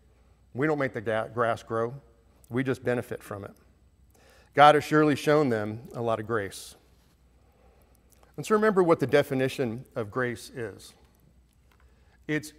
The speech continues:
getting something that you don't deserve. Heaven knows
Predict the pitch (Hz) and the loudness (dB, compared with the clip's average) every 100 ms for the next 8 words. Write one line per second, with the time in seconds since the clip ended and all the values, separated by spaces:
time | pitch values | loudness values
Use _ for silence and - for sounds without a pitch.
0 | 107 165 208 220 - 180 170 165 147 143 | -6 -2 -2 -4 -4 -6 -4 -6 -6 -8
1 | 135 127 127 - 117 98 101 92 - _ | -6 -6 -6 -8 -12 -10 -10 -12 -18 _
2 | _ _ _ _ _ 170 185 190 156 139 | _ _ _ _ _ -4 -2 -2 -2 -2
3 | 123 - | -4 -12